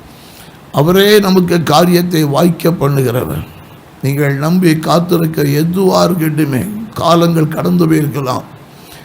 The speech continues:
சில வேளை வருடங்கள் கூட கடந்து போயிருக்கலாம். நம்பிக்கை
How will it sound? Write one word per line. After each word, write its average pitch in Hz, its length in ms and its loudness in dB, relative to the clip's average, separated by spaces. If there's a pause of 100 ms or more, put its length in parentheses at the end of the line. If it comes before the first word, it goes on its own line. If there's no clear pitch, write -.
(460)
சில 165 280 4
வேளை 190 240 4 (160)
வருடங்கள் 185 520 2
கூட 190 120 2 (100)
கடந்து 175 300 2
போயிருக்கலாம். 156 580 0 (220)
நம்பிக்கை 170 500 2